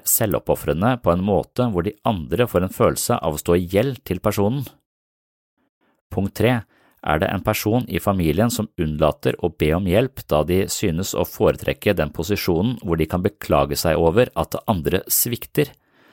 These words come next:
altså det vi gjerne kaller for offerrollen? Punkt fire.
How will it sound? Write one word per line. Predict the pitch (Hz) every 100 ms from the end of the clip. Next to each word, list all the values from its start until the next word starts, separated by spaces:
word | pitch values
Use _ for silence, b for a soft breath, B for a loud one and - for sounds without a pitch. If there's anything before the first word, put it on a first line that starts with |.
| b b b
altså | 78
det | - 82
vi |
gjerne | 78 76
kaller | 78 -
for | 92 -
offerrollen? | - - 87 95 101 139 - _ _ _ _ _ _ _ _ _ _ _ _ _ -
Punkt | 95 113 - - _
fire. | - - - 98 95 147